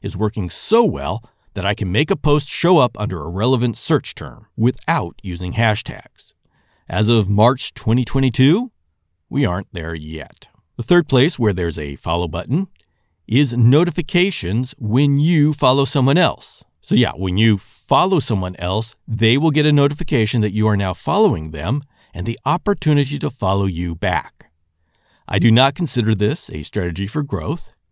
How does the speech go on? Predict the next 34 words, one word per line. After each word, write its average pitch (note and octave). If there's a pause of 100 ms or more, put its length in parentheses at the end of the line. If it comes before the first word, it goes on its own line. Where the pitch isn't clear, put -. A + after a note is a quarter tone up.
In A#2
fact, D3 (120)
the C3
whole C#3
follow-unfollow B2+
trend G#2
sprung B2+
up B2
from D#2+
this. - (460)
What F2+
people A2+
would G2
do B2+
is F#2
follow A2+
a E2
hundred C#3+
accounts B2
or D2
a C2+
thousand A#2+
accounts A#2 (300)
and B2
then D3+ (120)
unfollow B2+
those E2+
accounts G2+ (140)
a D3
day D#2+
later. A#2+ (240)
And A#2+
there A#2+
are A#2